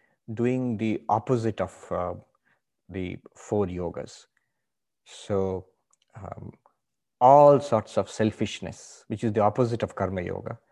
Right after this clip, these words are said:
that is lowering oneself. All sorts of the hundred, the thousand desires we run in,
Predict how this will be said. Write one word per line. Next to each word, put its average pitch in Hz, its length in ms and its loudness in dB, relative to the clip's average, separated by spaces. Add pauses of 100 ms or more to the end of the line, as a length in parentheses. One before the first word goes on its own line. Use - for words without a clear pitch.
(200)
that 107 240 2
is 107 120 0
lowering 92 360 -2
oneself. - 440 -12 (880)
All 151 380 10
sorts 123 320 -2
of 101 80 -4
the 98 80 0
hundred, 139 680 6
the 104 120 4
thousand 156 680 6
desires 135 680 8
we 123 120 4
run 120 240 4
in, 123 240 0